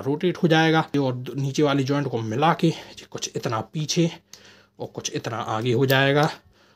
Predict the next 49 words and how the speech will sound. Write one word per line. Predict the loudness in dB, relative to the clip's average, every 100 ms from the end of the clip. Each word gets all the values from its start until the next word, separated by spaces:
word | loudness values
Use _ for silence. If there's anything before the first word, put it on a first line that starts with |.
| -10
और | -6
अपन | -4 -6 -4
को | -2 -2
यहाँ | -4 -10 -10 -8 -6
पर | -2
वेस्ट | -2 -2
कट | -4 -6
नहीं | 0 4
मिलता, | 6 6 4 0 -2
इसका | -6 -4
लेग | -2 -4 -6
कुछ | -8 -6
हो |
जाएगा | -4 -4 -4
इतना | -6 -6 -4
आगे, | 0 2 4 2 -4 _ _ _
कुछ | -16 -16 -10
इतना | -8 -8 -6
पीछे। | -4 0 0 -2 -6 -20 _ _ _ -12
तो | -10 -8
इसमें | -6 -8
ड्रॉप | -8 -4 -2 0
डाउन | 0 -2
हिप्स | -4 -6 0
मिले | 4 4
हुए | 4 4
हैं |
अपन | 4 2 4
को, | 4 2 -6
तो | -4
लेग्स | -4 -2
माने | -4 -4
ऊपर | -2 0 2
हो | 4
जाते | 4 2 2
हैं | 2 0 -8 _ _ -10
और | -8
नीचे | -6 -4
हो | -2 0
जाते | -2 -4
हैं। | -6 -8 -12 -18 -18 -16 -6
और | -4 -4 -6
इनको | -6 -4 -2
नीचे | 0 0 0
करके | 0 -2 -2 -4
अपन | -6 _ _ -14 -10
लोग | -8 -8
कुछ | -6 -6
इनको | -6 -6 -6